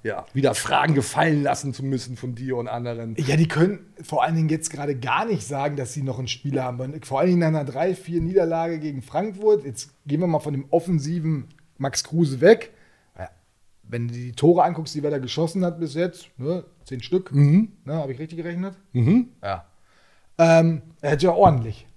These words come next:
Speaker 2: Da
Speaker 1: Mhm.
Speaker 2: kannst du, da hast du jetzt kein Offensivproblem.
Speaker 1: Richtig.
Speaker 2: Würde man jetzt nicht als erstes sagen, oh, die müssen unbedingt jetzt Max Kruse verpflichten, weil sie vorne keine Buden machen, ne? Aber man könnte natürlich sagen, wir brauchen hinten was. Und in dem Moment, wo sie sagen, ja, wir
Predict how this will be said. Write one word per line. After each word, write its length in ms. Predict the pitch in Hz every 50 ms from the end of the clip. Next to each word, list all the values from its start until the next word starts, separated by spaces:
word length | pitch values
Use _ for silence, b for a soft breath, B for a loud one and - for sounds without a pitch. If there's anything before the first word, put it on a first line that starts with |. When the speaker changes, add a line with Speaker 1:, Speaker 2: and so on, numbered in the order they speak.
| - -
Speaker 2:
Da 60 | - 127
Speaker 1:
Mhm. 80 | 127 117
Speaker 2:
kannst 200 | 147 180 202 160
du, 80 | 147
da 240 | 147 143 139 143 127
hast 140 | 151 160 -
du 40 | 175
jetzt 120 | 156 -
kein 160 | - 175 185 190
Offensivproblem. 880 | 180 131 175 165 151 185 190 - - - 151 131 139 131 120 107 98 - - _ _ _ _ _ _ _ _ _ - - -
Speaker 1:
Richtig. 220 | 117 - - -
Speaker 2:
Würde 120 | 123 135 139
man 120 | 151 147
jetzt 120 | 151 147
nicht 160 | 165 156 160 - - - - - - _ _ -
als 220 | 143 139 - -
erstes 340 | - 160 175 160 151 165 131
sagen, 220 | 156 160 170 170 165
oh, 120 | 247 254
die 80 | 185 180
müssen 260 | 180 208 185 196 196
unbedingt 300 | 208 226 226 220 202 190
jetzt 120 | 202 196 190
Max 200 | 190 160 - -
Kruse 240 | - 220 220 190 175
verpflichten, 480 | 185 180 147 170 202 196 - - 180
weil 160 | 170 185 185 175
sie 80 | 175
vorne 260 | - - 185 180 185
keine 220 | - 160 170 175 170
Buden 320 | 156 165 180 170 139 110
machen, 200 | 113 87 - - - - _ _
ne? 240 | - 123 160 185 180 b b b b b b b b b
Aber 320 | - 160 175 202 214 226 226
man 120 | 220 214
könnte 180 | 175 208 220 220
natürlich 340 | 208 170 170 214 202 170
sagen, 360 | 170 196 196 202 202 202 202 - -
wir 160 | 185 185 160
brauchen 240 | 170 185 196 175 185
hinten 260 | 196 214 208 170 135
was. 160 | 117 113 110
Und 100 | 147 147
in 40 | 139
dem 140 | 156 220 247
Moment, 240 | 254 226 208 196 180
wo 60 | 196
sie 40 | 185
sagen, 300 | 160 175 180 185 190 202
ja, 260 | 233 269 285 311 294
wir 60 | 294